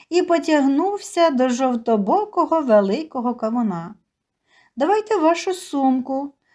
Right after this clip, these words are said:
спокійним голосом промовив, вкладаючи його до торби.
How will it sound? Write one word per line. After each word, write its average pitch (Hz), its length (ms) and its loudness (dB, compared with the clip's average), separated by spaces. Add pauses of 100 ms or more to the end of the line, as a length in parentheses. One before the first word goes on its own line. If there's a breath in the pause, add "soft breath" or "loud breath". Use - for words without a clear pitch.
спокійним 254 760 0
голосом 247 640 0
промовив, 262 640 0
вкладаючи 247 760 0
його 254 260 -2
до 311 120 -2
торби. 240 560 -2